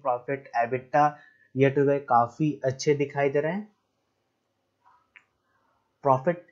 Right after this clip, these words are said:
एंड लॉस से देख लो, profit and loss for the year भाई काफी important होता है। तो देखिए मार्च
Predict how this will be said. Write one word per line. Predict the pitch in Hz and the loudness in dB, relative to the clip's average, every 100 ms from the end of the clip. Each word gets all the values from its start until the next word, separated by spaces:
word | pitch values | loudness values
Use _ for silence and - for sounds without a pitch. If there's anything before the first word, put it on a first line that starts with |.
| _ | _
एंड | 135 139 | 0 4
लॉस | 135 151 156 | 4 4 2
से | 160 | 0
देख | 147 | 0
लो, | 165 160 | -2 -2
profit | 143 127 156 147 - | 0 0 0 -8 -8
and | 139 139 | -2 2
loss | 131 139 147 | 4 4 2
for | - 143 | -2 -2
the | 131 | 0
year | 139 | -2
भाई | 139 143 - | -2 -6 2
काफी | 117 120 - 156 147 123 | 4 4 -2 -6 -4 -6
important | 127 123 123 123 123 156 156 | -8 -2 0 0 -2 -6 -2
होता | 143 139 139 | -2 2 2
है। | 165 190 _ _ _ _ | 2 -4 _ _ _ _
तो | 139 | 0
देखिए | 135 139 139 185 175 | 2 0 0 -2 0
मार्च | 135 139 156 | 2 2 2